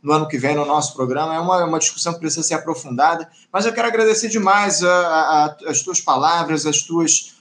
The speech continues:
opiniões, a opinião da, da Associação Cultural José Martí a respeito desse tema de Cuba, que ficou,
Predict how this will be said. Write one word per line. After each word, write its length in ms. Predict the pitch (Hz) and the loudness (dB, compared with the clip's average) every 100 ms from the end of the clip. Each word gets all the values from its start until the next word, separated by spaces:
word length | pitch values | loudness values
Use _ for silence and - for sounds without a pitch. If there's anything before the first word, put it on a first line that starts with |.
| - | -8
opiniões, 500 | 156 156 139 151 160 | -6 -4 -2 -2 0
a 60 | 160 | 0
opinião 380 | 190 175 190 | -2 -2 0
da, 220 | 175 165 143 | 2 2 2
da 180 | 139 | 0
Associação 500 | 139 160 143 135 160 | -2 -4 -4 -4 -4
Cultural 380 | 151 147 147 147 | -8 -4 0 0
José 200 | 139 147 | 0 -4
Martí 320 | 143 131 131 165 | -2 -2 -2 -2
a 60 | |
respeito 500 | 165 156 - 170 170 _ _ _ - | 0 -2 0 0 0 _ _ _ -2
desse 260 | 147 - | 0 0
tema 200 | 160 160 | -2 -2
de 120 | 123 | -2
Cuba, 600 | 127 160 170 156 165 165 | -4 0 0 2 2 2
que 100 | 151 - | -2 -4
ficou, 440 | - - 185 - | -6 2 2 0